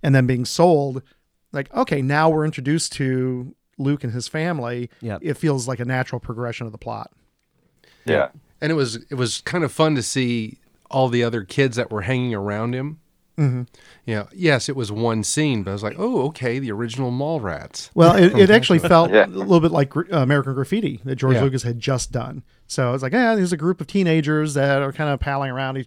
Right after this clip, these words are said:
Speaker 1: you know, just kind of with, you know, aimlessly." And that's what it kinda felt like. But
Speaker 4: Yeah.
Speaker 1: it, it didn't really feel like it fit with the rest of the movie, though.
Speaker 4: Mm-hmm.
Speaker 2: Yeah. No, I remember when they finally released Star Wars,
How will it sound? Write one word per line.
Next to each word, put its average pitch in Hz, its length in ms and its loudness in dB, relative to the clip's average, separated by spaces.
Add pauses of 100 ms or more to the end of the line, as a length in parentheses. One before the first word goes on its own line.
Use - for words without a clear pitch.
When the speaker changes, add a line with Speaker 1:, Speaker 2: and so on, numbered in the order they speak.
Speaker 1:
you 147 160 -8
know, 127 160 -6
just 127 180 -10
kind 131 180 -6
of 123 200 -10
with, 123 120 -12 (280)
you 151 120 -12
know, 110 200 -12
aimlessly." 131 640 -4 (400)
And 120 360 -8
that's 135 420 -4
what 135 100 -4
it 147 240 -10
kinda 120 160 -8
felt 143 240 -4
like. 123 240 -8
But 131 140 0
Speaker 4:
Yeah. - 260 4 (300)
Speaker 1:
it, 156 180 0
it 165 140 4
didn't 190 240 6
really 156 420 4 (380)
feel 185 240 -10
like 185 140 -6
it 165 100 -10
fit 160 180 -4
with 135 80 -6
the 123 80 -12
rest 127 200 -6
of 120 120 -12
the 127 60 -6
movie, 139 180 -8
though. 117 120 -4
Speaker 4:
Mm-hmm. 104 300 -6
Speaker 2:
Yeah. 104 200 -4 (1120)
No, 139 80 -2
I 147 120 4
remember 190 380 4
when 151 180 2
they 135 100 2
finally 143 420 -2
released 127 460 -2
Star 120 280 0
Wars, 113 460 -2